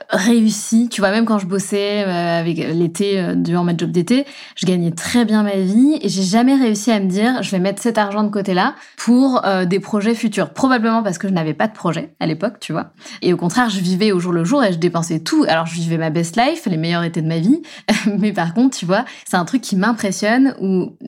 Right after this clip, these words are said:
quand des gens me disent, « Bah, moi, voilà, j'étais tellement focus sur cet objectif que j'ai économisé, je me suis privée de certaines choses, et cetera, dans mon quotidien pour mettre tant de côté. » Je suis toujours, euh, waouh, tu vois, à chaque fois, je me dis, « Waouh », c'est quelque chose que je,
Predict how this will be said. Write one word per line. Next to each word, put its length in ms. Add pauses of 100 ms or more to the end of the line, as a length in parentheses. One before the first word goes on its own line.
(120)
quand 160
des 120
gens 140
me 120
disent, « 180
Bah, 140
moi, 180
voilà, 240
j'étais 220
tellement 240
focus 360
sur 120
cet 160
objectif 400
que 100
j'ai 240
économisé, 800
je 80
me 40
suis 140
privée 220
de 160
certaines 320
choses, 140
et 80
cetera, 380
dans 100
mon 100
quotidien 480 (400)
pour 180
mettre 320
tant 200
de 80
côté. » 420 (320)
Je 60
suis 160
toujours, 420
euh, 640
waouh, 400
tu 100
vois, 80
à 40
chaque 100
fois, 80
je 80
me 100
dis, « 240 (100)
Waouh », 300 (100)
c'est 160
quelque 200
chose 220
que 140
je, 540